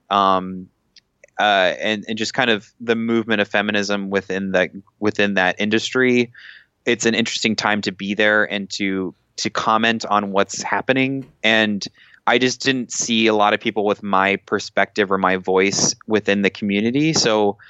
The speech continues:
I thought, you know, this is the time to kind of go there and step out and try to, you know, make a name for myself. And so, uh, I, you know, th-, I,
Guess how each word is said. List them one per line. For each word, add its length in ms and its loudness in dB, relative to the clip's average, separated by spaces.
I 120 -2
thought, 340 -2
you 80 -6
know, 80 -4
this 180 -6
is 100 -10
the 100 -6
time 480 0
to 320 -4
kind 240 -4
of 160 -10
go 200 2
there 300 2
and 200 -4
step 280 -2
out 240 2
and 120 -8
try 220 2
to, 180 0
you 120 -6
know, 240 -4
make 320 0
a 60 4
name 200 2
for 100 -10
myself. 520 0
And 160 0
so, 580 2
uh, 560 0
I, 220 -4
you 180 -4
know, 160 4
th-, 280 -10
I, 200 4